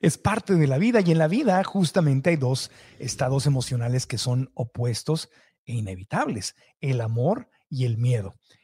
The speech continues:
Y hay una diferencia enorme. Cuando vivimos o experimentamos el amor, nos sentimos felices, generosos, nos alegramos de los triunfos, eh, de los demás,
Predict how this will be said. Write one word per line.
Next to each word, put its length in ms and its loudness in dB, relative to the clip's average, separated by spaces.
Y 120 -4
hay 80 0
una 120 4
diferencia 420 2
enorme. 320 0
Cuando 260 0
vivimos 400 2
o 40 2
experimentamos 800 0
el 100 0
amor, 340 4
nos 140 -2
sentimos 560 0
felices, 720 0
generosos, 840 2
nos 160 2
alegramos 540 0
de 80 2
los 160 -2
triunfos, 440 2
eh, 220 0
de 100 0
los 160 2
demás, 580 2